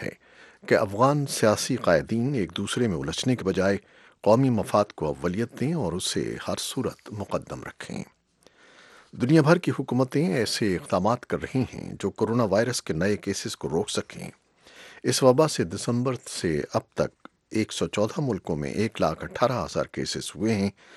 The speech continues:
اور چار ہزار تین سو افراد ہلاک ہو گئے ہیں۔ امریکہ میں اس وائرس سے متاثرہ افراد کی تعداد ایک ہزار سے تجاوز کر گئی ہے اور عہدیدار اس پر تشویش کا اظہار کر رہے ہیں۔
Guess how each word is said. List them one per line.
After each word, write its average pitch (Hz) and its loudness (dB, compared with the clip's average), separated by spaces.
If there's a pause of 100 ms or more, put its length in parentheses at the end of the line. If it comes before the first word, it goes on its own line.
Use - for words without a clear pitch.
(220)
اور 95 0
چار 123 2 (100)
ہزار 90 0 (100)
تین 110 0
سو - -4
افراد 62 -2 (380)
ہلاک 92 -8
ہو 131 -10
گئے - -10
ہیں۔ - -12 (1040)
امریکہ 143 4
میں 156 4
اس 123 -2
وائرس 131 4
سے - -2
متاثرہ 117 2
افراد 123 2
کی - -6
تعداد 98 4 (200)
ایک 107 -4 (100)
ہزار 120 -2
سے - -8
تجاوز 87 -4
کر 82 -4
گئی 73 -4
ہے 85 -4 (440)
اور 101 6
عہدیدار 98 4
اس - -8
پر 76 -6
تشویش - -6
کا 64 -4
اظہار 69 -6
کر - -8
رہے 80 -8
ہیں۔ 58 -12